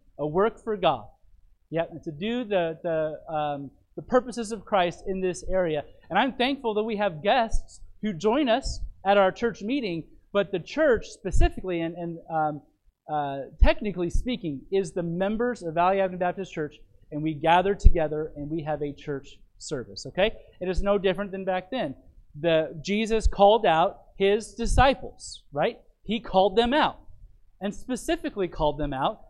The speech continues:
to be a part of his first church. And they were baptized believers, baptized by John the Baptist, right? All of them were. And so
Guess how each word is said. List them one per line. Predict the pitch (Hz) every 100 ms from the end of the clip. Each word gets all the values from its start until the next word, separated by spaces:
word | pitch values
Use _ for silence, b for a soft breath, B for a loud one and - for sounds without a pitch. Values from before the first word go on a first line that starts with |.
| _
to | 226
be | 180 233
a | 285
part | - 185 170 -
of | 165 160 135
his | 247 240 226 - - _ -
first | 220 208 - -
church. | - 240 - - - _ _ -
And | 190
they | 190 277
were | 240 202 196 - 185
baptized | 202 202 208 220 -
believers, | 247 294 247 143 120
baptized | 151 160 185 196 196 214
by | 208 196
John | 180 156 185
the |
Baptist, | 214 254 214 139 - 143
right? | 147 233 - _ _
All | 143 180
of | 190
them | 220 226
were. | 233 147 b b
And | 185 196
so | 226 208